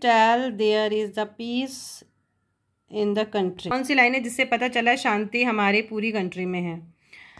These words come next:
Peace follows in ravenous and rees, ये जो लाइन है ये बताती है। This line tell that the there is a peace in the country। Question number three,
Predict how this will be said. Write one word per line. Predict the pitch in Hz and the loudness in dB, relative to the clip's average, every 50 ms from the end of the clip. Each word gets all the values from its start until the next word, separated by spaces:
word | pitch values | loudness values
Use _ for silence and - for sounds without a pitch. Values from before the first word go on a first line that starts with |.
| - _ _ _ - | -20 _ _ _ -2
Peace | 262 277 311 339 320 - - | 2 2 2 2 0 -2 0
follows | 262 240 226 233 226 240 262 269 262 - - _ - - | 2 2 4 4 2 2 0 0 -4 -8 -18 _ -12 -6
in | 214 226 233 240 247 240 - - - | -4 -2 -2 -2 -4 -6 -10 -8 -6
ravenous | 202 208 214 220 208 202 208 214 220 220 226 240 254 247 - - - | -2 0 4 4 4 4 2 0 2 2 2 2 0 -4 -8 -8 -2
and | 220 208 214 226 226 196 180 180 214 | 0 0 2 2 0 -2 -4 -4 -2
rees, | 240 233 226 202 170 - - - 180 - _ _ - - | 0 0 0 0 0 -4 -10 -14 -16 -20 _ _ -18 -10
ये | - 202 220 247 | -6 -2 0 0
जो | 240 220 233 | 0 0 2
लाइन | 226 202 180 185 202 214 226 | 2 4 4 2 2 0 -2
है | 240 294 339 - _ _ _ _ _ _ _ _ _ - 208 | -4 -4 -6 -10 _ _ _ _ _ _ _ _ _ -8 -2
ये | 220 247 | -2 0
बताती | 233 214 202 190 170 160 165 165 175 | 2 0 0 0 -2 -4 -4 -6 -6
है। | 175 175 180 175 180 | -4 -4 -4 -2 0
This | 240 285 339 - - - - - - | 0 0 0 0 -6 -12 -12 -12 -6
line | 240 220 202 196 208 226 240 240 240 - | 0 2 2 2 2 0 -2 -4 -2 2
tell | 214 202 190 196 208 233 240 196 185 208 | 2 4 4 2 2 -2 -6 -6 -4 -2
that | 190 185 180 185 180 180 | 0 0 0 -2 -4 -6
the | 190 175 170 196 | -8 -8 -4 -2
there | 208 214 220 220 208 196 185 | -2 0 0 0 -2 -2 -4
is | 185 | -4
a | 190 180 - - | -6 -8 -8 -6
peace | 220 233 254 285 294 - - - - - | -6 -4 -4 -4 -4 -8 -14 -16 -10 -8
in | 190 185 180 180 185 180 | -6 -6 -6 -6 -6 -6
the | 202 220 220 - - | -8 -8 -10 -10 -10
country। | 190 180 175 170 170 - - - 127 135 - _ _ _ _ _ _ _ _ _ _ _ _ _ _ _ _ _ _ _ _ _ _ _ _ - _ _ - | -8 -8 -8 -8 -10 -10 -12 -12 -12 -12 -14 _ _ _ _ _ _ _ _ _ _ _ _ _ _ _ _ _ _ _ _ _ _ _ _ -20 _ _ -8
Question | 220 240 233 277 262 | -6 -4 -2 0 2
number | 247 247 240 233 240 - | 2 2 2 0 -2 -2
three, | 233 233 240 262 285 302 | -2 -2 0 0 0 -2